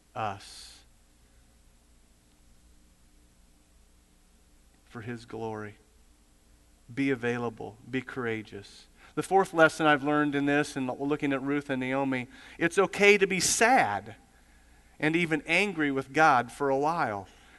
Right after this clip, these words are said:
I think Naomi really struggled being sad and disillusioned and, and bitter. She says,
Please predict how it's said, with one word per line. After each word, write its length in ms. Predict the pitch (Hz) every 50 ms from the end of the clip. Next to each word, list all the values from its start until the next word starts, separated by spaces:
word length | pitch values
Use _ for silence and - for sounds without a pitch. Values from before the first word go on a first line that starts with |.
| -
I 140 | - 175 220
think 180 | 254 220 175 160
Naomi 380 | 156 160 165 185 196 180 165
really 260 | 160 165 180 180 180 170
struggled 540 | - - - 196 208 208 185 151 135 120 - - - -
being 220 | 143 151 147 139
sad 400 | - - - 165 170 170 170 147
and 120 | 139 135 139
disillusioned 760 | 160 160 - 151 143 143 160 170 170 165 - 156 139 135 127
and, 160 | 127 127 123 117 - -
and 240 | - 151 151 147 131
bitter. 280 | 160 190 226 240 180 139
She 140 | - - 151
says, 640 | - - 185 214 311 320 160 131 113 - - -